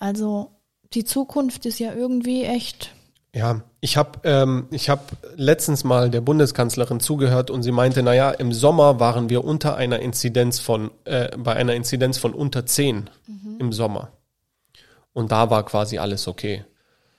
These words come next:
Speaker 2: Also ich hoffe
Speaker 1: Ja.
Speaker 2: jetzt mal nicht, ich hoffe jetzt mal wirklich nicht, dass, ähm, wir erst in den Bereich kommen müssen, damit, äh, man mal wieder schön essen gehen kann oder sich irgendwo einen Kaffee, in einen Café setzen kann.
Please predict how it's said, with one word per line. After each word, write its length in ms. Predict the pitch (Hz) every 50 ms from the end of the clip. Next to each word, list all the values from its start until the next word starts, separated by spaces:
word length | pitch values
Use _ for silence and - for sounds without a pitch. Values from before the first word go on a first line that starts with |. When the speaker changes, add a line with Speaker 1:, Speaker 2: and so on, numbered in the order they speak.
| _ _ - - - -
Speaker 2:
Also 320 | 127 127 120 127 120 117 -
ich 200 | - 143 - - -
hoffe 220 | 143 156 - 165 147
Speaker 1:
Ja. 200 | 120 - - 170
Speaker 2:
jetzt 140 | - 214 -
mal 180 | 131 120 120 120
nicht, 300 | 120 143 151 - - - -
ich 160 | - - -
hoffe 220 | 123 127 127 - 131
jetzt 220 | 117 113 - -
mal 160 | 113 107 107 117
wirklich 320 | 127 123 - 117 107 -
nicht, 260 | 120 120 120 - - _ _ _ _ _ _ _ _ _
dass, 320 | - 110 110 104 - - -
ähm, 480 | - - 110 110 - 113 117 117 - -
wir 280 | - - 117 117 113 -
erst 240 | 117 117 - - -
in 100 | 113 110
den 160 | 117 120 113
Bereich 380 | 113 110 117 107 107 - -
kommen 240 | - 131 127 117 113
müssen, 300 | 110 110 107 - 117 107
damit, 360 | 104 104 104 107 104 - -
äh, 440 | - - 117 110 104 101 - 110 113 131
man 200 | 127 117 110 107
mal 140 | 110 107
wieder 220 | 110 110 110 107 110
schön 180 | - - 113
essen 260 | 113 123 120 - 127 120
gehen 220 | 117 113 110 107
kann 220 | - 107 104 107
oder 280 | 117 - 113 - - -
sich 220 | 123 123 110 -
irgendwo 240 | 143 127 120 120 113
einen 140 | 113 110 -
Kaffee, 400 | - - 117 - - 123 110 101 - _ _ _ _ _ _ _ _ _
in 80 | - 117
einen 60 | 110 -
Café 280 | 110 101 - 113 113
setzen 320 | 107 110 107 - - 123 -
kann. 200 | - - -